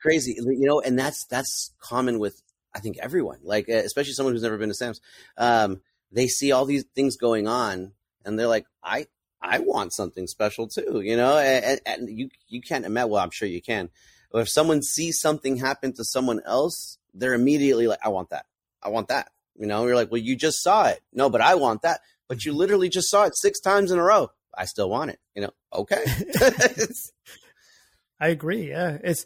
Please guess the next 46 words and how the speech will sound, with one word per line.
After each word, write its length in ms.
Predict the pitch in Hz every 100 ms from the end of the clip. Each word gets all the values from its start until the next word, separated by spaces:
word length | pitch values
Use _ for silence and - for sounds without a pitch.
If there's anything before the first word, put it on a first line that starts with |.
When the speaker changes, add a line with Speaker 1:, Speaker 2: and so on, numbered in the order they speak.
| _ _
Speaker 2:
one 160 | 165 190
of 60 | 220
the, 140 | 233
one 140 | 208
of 60 | 226
the 60 | 196
things 220 | 208 196
I 60 |
like 200 | 180 180 170
about 180 | 180
it 60 | 175
is 140 | 156
that 300 | 156 147 143 _ _ _ 175 151 -
it's 180 | 156 -
not 140 | 202
just 200 | 180 185
the 60 | 165
person 300 | - 175 170
who 60 | -
ordered 260 | 147 175
the 60 | 190
drink. 360 | 202 220 220 - -
It's 260 | 160 - - -
everyone 340 | 165 180 196 175
that 100 | 170
gets 180 | 165
in, 140 | 151 156 156
everyone 420 | 151 165 202 214
that's 120 | 196
kind 140 | 208
of 80 | 165
around. 360 | 147 143 139 131
I, 80 | 131 156
I 160 | 170
forget 240 | - 208 220
which 160 | -
drink 220 | 143 175 160
it 100 | 131
was, 300 | 123 127 - - - _ _
but 300 | 156 143 - _ -
I 40 |
remember 200 | 180 190
getting 180 | 175 165
sprayed 380 | - - 175 160
with 140 | 123
water, 440 | 135 165 151 117